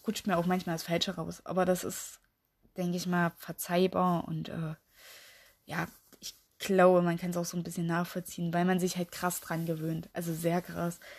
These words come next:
Das muss ich natürlich sagen, es war am Anfang was auch relativ schwierig, weil, äh, ich die Person oder bestimmte Personen als anders kannte. Es ist natürlich einfacher, wenn sich jemand vorstellt und sagt, "Du,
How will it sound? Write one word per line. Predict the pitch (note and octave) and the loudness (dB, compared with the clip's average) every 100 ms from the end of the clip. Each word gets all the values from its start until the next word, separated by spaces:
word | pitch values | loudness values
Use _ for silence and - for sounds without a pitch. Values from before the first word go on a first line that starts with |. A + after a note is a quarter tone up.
| - - | -20 -20
Das | - | -4
muss | F#3+ | -2
ich | F#3 | 0
natürlich | E3+ F3+ E3+ | -2 0 0
sagen, | E3+ F3+ F#3 | 2 2 2
es | F3 - | 0 0
war | F3 | 0
am | F3 | 0
Anfang | - A3+ A#3 G3 | 0 0 2 2
was | F#3+ - | 0 -4
auch | F#3 - | -8 -2
relativ | F#3+ G#3+ - E3+ | 2 2 -2 -10
schwierig, | - F#3 A#3 C4 D4+ D4+ - - _ _ _ _ | -8 0 2 2 0 -4 -20 -20 _ _ _ _
weil, | - F3+ A3 A3+ A3 - | -2 4 8 8 6 0
äh, | F#3 F#3+ F#3+ F#3 _ _ _ - | -2 2 2 0 _ _ _ -6
ich | G3 - - _ _ _ _ _ G3+ | -4 -4 -10 _ _ _ _ _ -2
die | F#3 | -2
Person | E3 E3+ D#3+ F3 G#3 A3+ G#3+ F#3 | 0 -2 0 2 4 4 2 -4
oder | F3 E3+ - _ _ _ _ _ - | -6 -6 -10 _ _ _ _ _ -12
bestimmte | E3+ - G#3 G#3 | -4 0 2 0
Personen | G3+ F3+ F#3 F#3+ - | -2 -2 -2 -2 -6
als | - | -10
anders | - G#3 B3+ - | 0 2 2 -2
kannte. | A#3 A#3+ C#4+ C#4+ - _ _ _ _ _ _ - | 0 0 0 -2 -8 _ _ _ _ _ _ -14
Es | F3 | -10
ist | F#3 | -4
natürlich | F#3+ F3+ F3+ - | -4 -2 -4 -4
einfacher, | F3+ G3+ F#3+ F#3 | 0 2 2 2
wenn | F3+ | 0
sich | F3+ - | 0 -2
jemand | E3+ E3+ | -4 -4
vorstellt | - E3+ G3+ F#3 E3+ | -2 -2 2 2 2
und | E3+ | 2
sagt, | E3+ E3+ | 0 -2
"Du, | G3+ G3+ | -2 -2